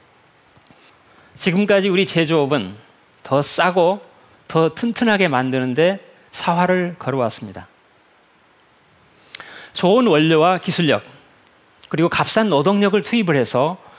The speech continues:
세계 시장에서 경쟁력을 갖출 수 있었습니다. 그런데 나라 밖의 기업들이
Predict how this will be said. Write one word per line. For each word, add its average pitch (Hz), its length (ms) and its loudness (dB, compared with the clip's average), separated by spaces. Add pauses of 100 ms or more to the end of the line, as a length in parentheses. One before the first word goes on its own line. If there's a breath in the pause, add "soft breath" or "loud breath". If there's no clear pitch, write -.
(280 loud breath)
세계 208 340 2
시장에서 175 560 0
경쟁력을 190 920 0 (300 loud breath)
갖출 - 320 -6
수 185 140 -4
있었습니다. 113 580 -6 (1400 soft breath)
그런데 220 280 2
나라 165 300 2
밖의 147 320 -2
기업들이 147 680 -2